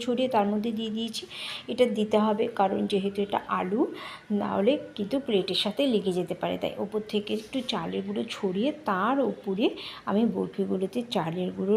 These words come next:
লাগিয়ে রাখছি সব একসাথে। দেখুন,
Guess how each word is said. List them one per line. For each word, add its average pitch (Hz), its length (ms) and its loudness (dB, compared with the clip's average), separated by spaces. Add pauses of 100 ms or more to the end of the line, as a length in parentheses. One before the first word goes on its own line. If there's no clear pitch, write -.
(120)
লাগিয়ে 185 340 2 (460)
রাখছি - 360 0 (100)
সব 160 140 -2 (120)
একসাথে। - 400 -6 (1120)
দেখুন, 214 200 2